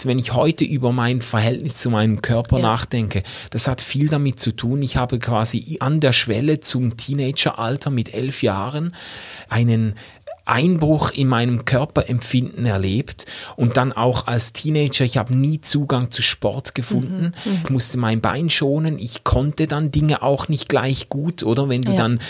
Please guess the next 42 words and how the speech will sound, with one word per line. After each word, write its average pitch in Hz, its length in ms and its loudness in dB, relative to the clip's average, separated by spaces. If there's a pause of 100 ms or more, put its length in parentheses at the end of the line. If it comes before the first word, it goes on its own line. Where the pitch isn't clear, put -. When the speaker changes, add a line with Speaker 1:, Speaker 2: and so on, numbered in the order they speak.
(160)
Speaker 1:
jahrelang 131 640 2
kein 120 220 0
Fußball 135 460 -2
mehr 131 180 0
gespielt 131 480 -2
hast, 127 140 0
Speaker 2:
Ja. - 60 -2
Speaker 1:
dann 117 180 0
willst 156 340 2
du - 40 0
irgendwann 139 440 2
nicht 143 220 0
mehr 139 100 4
mitspielen, 143 640 2
weil 113 160 4
du 123 80 2
keine 120 260 0
Lust 123 320 2
hast, 123 180 0
auf 107 200 -4
der 107 160 0
Reservebank 139 680 0
zu 143 120 0
sitzen, 135 420 0 (320)
weil 123 160 4
man 123 160 2
dich 113 200 -6
nicht 120 200 0
im 117 140 -2
Team 165 320 0
haben 147 280 -2
will 147 200 4
und 147 120 0
so. 147 180 2 (420)
Ich - 160 -10
glaub, 135 180 4
das - 220 0
hat 156 160 -4
für 143 180 0
mich 156 240 0
jetzt 143 240 0
ganz 160 300 0